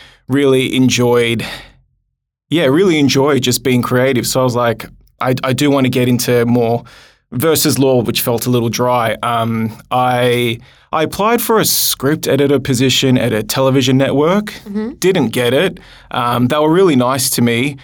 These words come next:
Speaker 1: and they're like, "Oh, we think you're really great." And I'm like, "Yeah, whatever. If you thought I was great, you'd give me the job."
Speaker 2: Exactly.
Speaker 1: But,
Speaker 2: <laughs>
Speaker 1: um, they ended up keeping my C V, and I, I started working in breakfast television on a breakfast,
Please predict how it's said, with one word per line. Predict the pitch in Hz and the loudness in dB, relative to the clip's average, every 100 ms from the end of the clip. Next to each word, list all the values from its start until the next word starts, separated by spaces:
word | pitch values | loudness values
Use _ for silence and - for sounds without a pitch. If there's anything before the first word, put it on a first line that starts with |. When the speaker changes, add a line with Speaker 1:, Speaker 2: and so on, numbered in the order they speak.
| _ _ | _ _
Speaker 1:
and | 131 | 0
they're | 131 | 2
like, | 131 131 | 2 0
"Oh, | |
we | 143 | 0
think | 139 165 | 0 0
you're | 160 | 0
really | 147 131 | 2 2
great." | 117 139 147 | 2 0 0
And | 151 | 0
I'm | 120 | -2
like, | 107 107 | -4 -2
"Yeah, | 113 104 | -2 -2
whatever. | 110 107 110 | -4 -4 -4
If | 113 | -6
you | 113 | -4
thought | 165 | -2
I | 151 | -2
was | 131 | -2
great, | - 139 135 | -2 -2 -2
you'd | 123 | -2
give | 123 120 | 0 0
me | |
the | 117 110 | 0 -2
job." | 113 107 - | -2 -4 -2
Speaker 2:
Exactly. | 269 233 214 196 | 0 0 -2 0
Speaker 1:
But, | 196 139 277 302 320 | 0 2 0 0 0
Speaker 2:
<laughs> | - | 0
Speaker 1:
um, | - 339 254 - 277 - | -2 0 -2 -2 -4 -4
they | 151 151 | -2 0
ended | 156 | 0
up | 156 | 0
keeping | - 156 151 143 | -2 -2 0 0
my | 131 | 0
C | 127 143 | 0 0
V, | 127 131 135 135 | 0 0 0 -2
and | 127 127 127 127 - | -2 0 0 0 0
I, | 127 123 127 131 123 - | -2 0 0 0 -4 -6
I | 123 123 123 | -4 -2 -2
started | 127 135 127 | -2 -2 0
working | 127 127 127 | 0 0 0
in | 127 | 0
breakfast | 127 127 120 | 0 -2 -6
television | - 135 139 147 156 175 | -2 0 0 0 0 0
on | 120 | 0
a | |
breakfast, | 113 123 - 120 - | -2 -4 -4 -6 -6